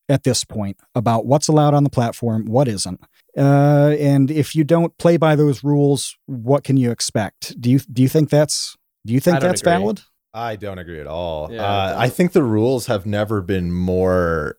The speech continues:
Speaker 3: ambiguous, and I think Leafy's ban kind of highlights that. I mean, p-, you know, like,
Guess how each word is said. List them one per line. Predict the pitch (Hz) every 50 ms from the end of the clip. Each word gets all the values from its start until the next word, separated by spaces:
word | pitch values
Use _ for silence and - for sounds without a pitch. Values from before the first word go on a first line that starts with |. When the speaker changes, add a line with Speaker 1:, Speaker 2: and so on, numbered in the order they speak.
| _ -
Speaker 3:
ambiguous, | 92 87 87 87 71 95 95 95 90 92 85 78 73 - - - - - -
and | 98 92
I | 92 95 95
think | - 123 110 101 -
Leafy's | 95 95 104 110 107 - 113 101 90
ban | 90 - 107 95 95 95 92 90 87 90 87 87 _ _ _ _
kind | _ - 107 98 98 92
of | 82 76
highlights | 90 95 87 90 101 104 113 120 117 -
that. | - 123 117 110
I | 110 120
mean, | 120 117 107
p-, | - - 110
you | 104 120
know, | 127 117 107 101 - -
like, | 113 113 110 110 -